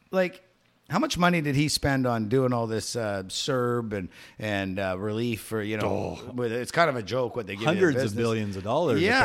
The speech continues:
Speaker 2: apparently.
Speaker 1: like, eh, I wanna say that it was five billion, but I'm, I sh-
Speaker 2: I think it's way more than that.
Speaker 1: Yeah, because,
Speaker 2: Way more
Speaker 1: well,
Speaker 2: than
Speaker 1: I know
Speaker 2: that.
Speaker 1: we're in one point two five trillion in debt now.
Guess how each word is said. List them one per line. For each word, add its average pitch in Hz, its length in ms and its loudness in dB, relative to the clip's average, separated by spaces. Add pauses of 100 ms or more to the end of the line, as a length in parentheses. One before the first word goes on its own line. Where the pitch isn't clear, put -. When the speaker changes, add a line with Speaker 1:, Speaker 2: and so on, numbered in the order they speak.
Speaker 2:
apparently. 151 200 4
Speaker 1:
like, 165 380 -4
eh, - 60 -8 (580)
I 113 60 -10
wanna 226 260 2
say 160 240 2
that 143 120 4
it 139 60 -4
was 131 140 -2
five 143 460 -2
billion, 113 440 -2
but 104 140 -4
I'm, 117 160 -6 (100)
I - 80 -14
sh- - 160 -10
Speaker 2:
I 117 240 0
think 104 140 -6
it's 87 100 -10
way 107 180 -4
more 120 240 2
than 101 100 -2
that. 170 520 2
Speaker 1:
Yeah, 151 80 -2
because, 175 340 2
Speaker 2:
Way 165 140 2
more 143 160 2
Speaker 1:
well, 160 80 10
Speaker 2:
than 175 160 10
Speaker 1:
I - 20 4
know 220 140 8
Speaker 2:
that. 233 60 6
Speaker 1:
we're 208 240 6
in 185 300 0
one 180 260 2
point 170 320 2
two 170 300 4
five 147 640 0
trillion 160 600 6
in 113 160 -4
debt 120 300 -4
now. 85 280 -8